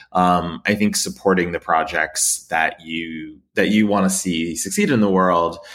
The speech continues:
um, you know, even if that means that, you know, sometimes Consul in the first, you know, um, a few months earlier this year had, had some bugs and, like, some upgrades and stuff like that.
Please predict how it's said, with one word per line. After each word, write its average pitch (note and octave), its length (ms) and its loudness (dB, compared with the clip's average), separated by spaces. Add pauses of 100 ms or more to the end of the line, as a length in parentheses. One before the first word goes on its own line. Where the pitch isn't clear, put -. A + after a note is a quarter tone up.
(280)
um, F2 460 0
you B2+ 120 4
know, A2 80 4
even A#2 260 2
if G#2 80 -2
that G2 160 0
means G2+ 280 -2
that, G2 180 2
you G#2+ 80 0
know, F#2 140 0
sometimes F#2+ 480 0
Consul F#2+ 460 0
in F2+ 60 2
the F2 60 -2
first, - 480 -2
you F#2 80 -4
know, D#2+ 300 -10
um, D#2 460 -4 (320)
a - 40 -18
few F2+ 180 0
months F2 200 -2
earlier E2+ 300 0
this E2 220 -6
year E2 240 4
had, D#2+ 320 -2
had - 160 -12
some F#2 120 -2
bugs F2 460 0
and, D#2 100 -8
like, D2+ 160 -6
some - 120 -6
upgrades D#2 560 0
and D#2+ 100 -10
stuff - 220 -6
like C#2 160 -12
that. D#2 260 0